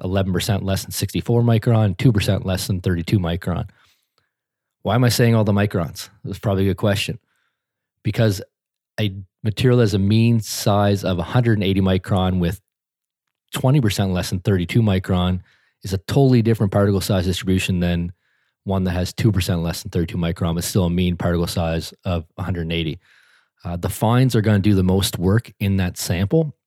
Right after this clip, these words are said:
in terms of propagating that flame, in terms of propagating that explosion. So it's not just the mean particle size you gotta look at. Really, it'd be nice to plot the whole distribution and look at comparing one material, one sample to another. Say, does this have the same size distribution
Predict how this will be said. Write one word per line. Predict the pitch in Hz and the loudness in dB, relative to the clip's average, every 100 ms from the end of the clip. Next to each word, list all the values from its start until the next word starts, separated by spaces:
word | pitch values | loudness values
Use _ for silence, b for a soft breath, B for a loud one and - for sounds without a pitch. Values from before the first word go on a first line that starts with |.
| _ _ _ _ _ - | _ _ _ _ _ -8
in | 107 | 0
terms | 107 95 | 2 2
of | 90 | -2
propagating | - 104 101 98 92 | 0 0 2 0 0
that | 85 | -2
flame, | - 98 85 | -2 -2 -2
in | |
terms | 87 98 | -2 -4
of | - | -4
propagating | - 101 101 95 90 | -4 -2 0 0 0
that | 85 | -2
explosion. | - - 92 87 80 b b b b b b | -4 -2 0 0 -4 b b b b b b
So | - 101 95 90 | -4 0 0 0
it's | 104 127 | 0 0
not | 120 | 0
just | 95 113 113 - | 0 0 0 0
the | 95 | 2
mean | 98 104 | 2 2
particle | 98 90 87 | 2 0 0
size | 90 85 | 0 0
you | 87 | 0
gotta | 82 | 0
look | 80 | 0
at. | 87 85 - b b b _ | -2 -4 -8 b b b _
Really, | 101 110 104 | 0 2 2
it'd | 92 104 | 0 -2
be | 98 | -2
nice | 95 92 | 0 0
to | 104 | -2
plot | - 98 92 | -2 0 0
the | - | 0
whole | 98 | -2
distribution | 87 92 - - 104 - 101 | 0 -2 -2 2 2 4 2
and | 87 | 2
look | 90 - - | 0 -2 -4
at | 95 90 | -4 -4
comparing | - 95 92 90 87 87 | -4 0 0 0 0 0
one | 90 90 | 0 2
material, | 90 - 92 85 - | 0 0 0 -2 -4
one | 104 95 | -2 0
sample | 95 101 90 | 0 0 0
to | 92 90 | -2 0
another. | 101 110 110 B B B B | 2 4 2 B B B B
Say, | - | -4
does | 98 | -2
this | 110 120 | 0 0
have | 101 | -2
the | |
same | - 107 101 | -2 0 0
size | - 95 92 | 0 0 0
distribution | 92 - 80 95 98 - 85 | -4 -6 0 0 0 -2 -4